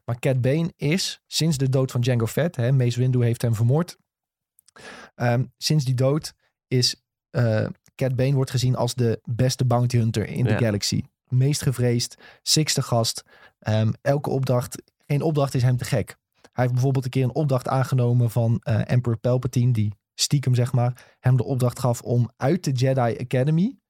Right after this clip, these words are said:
Speaker 1: of, eh, bij de Jedi Council, daar in dat, eh, in die gebouwen, om vanuit daar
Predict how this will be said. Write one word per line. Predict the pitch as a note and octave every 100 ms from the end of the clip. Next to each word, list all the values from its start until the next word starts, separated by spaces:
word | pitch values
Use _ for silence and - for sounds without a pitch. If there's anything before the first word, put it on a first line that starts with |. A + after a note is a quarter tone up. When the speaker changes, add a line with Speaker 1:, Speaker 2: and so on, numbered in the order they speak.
| _ -
Speaker 1:
of, | B2+ B2+
eh, | A#2 B2 B2+
bij | C3
de | C3
Jedi | B2+ C3 B2
Council, | C3+ D3+ - E3
daar | D3+ C3
in | A#2+
dat, | A#2+ G#2
eh, | - -
in | B2+
die | A#2+
gebouwen, | B2+ A#2 C3 E3 F#3 - - -
om | - B2
vanuit | C3 C3 E3 D3
daar | C3 C#3+ G3+